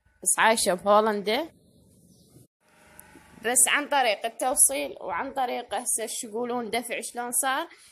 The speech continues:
الدفع صار عن طريقة التحويل. وهاي من الجرارات أو الكوميديات العنونات، هاي لغيتها، شوفوا صمغتها، لأن لقيت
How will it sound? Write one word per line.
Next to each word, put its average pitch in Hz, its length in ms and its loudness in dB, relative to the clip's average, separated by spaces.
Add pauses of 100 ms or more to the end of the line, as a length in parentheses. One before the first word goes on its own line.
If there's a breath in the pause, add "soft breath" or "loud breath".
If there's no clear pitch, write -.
(120)
الدفع 208 420 -2
صار 294 320 4
عن 214 200 -2
طريقة 220 320 0 (140)
التحويل. 170 520 -8 (360)
وهاي 208 480 0
من 208 200 -4
الجرارات 196 1000 2
أو 202 160 0
الكوميديات 202 800 -2
العنونات، 208 680 -6
هاي 226 160 4
لغيتها، 220 480 2
شوفوا 226 300 -8
صمغتها، 208 680 -2
لأن 208 280 -2
لقيت 214 240 -2